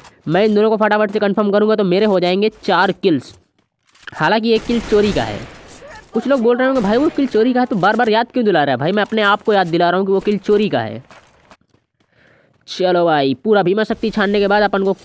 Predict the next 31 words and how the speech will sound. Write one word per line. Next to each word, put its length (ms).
पीक 160
पे 140
बंदे 300
मिल 300
चुके 220
हैं। 220
देखो 200
भाई, 200
चार 180
का 80
waste 300
है 60
इस 120
पे। 180
ओके, 220
पीछे 300
से 80
दो 120
दो 80
बंदे 200
आ 120
गए 60
भाई, 220
तीन 240
तीन 140
बंदे, 220
मतलब 180
पूरी 180
squad 220
है। 60
भागो, 580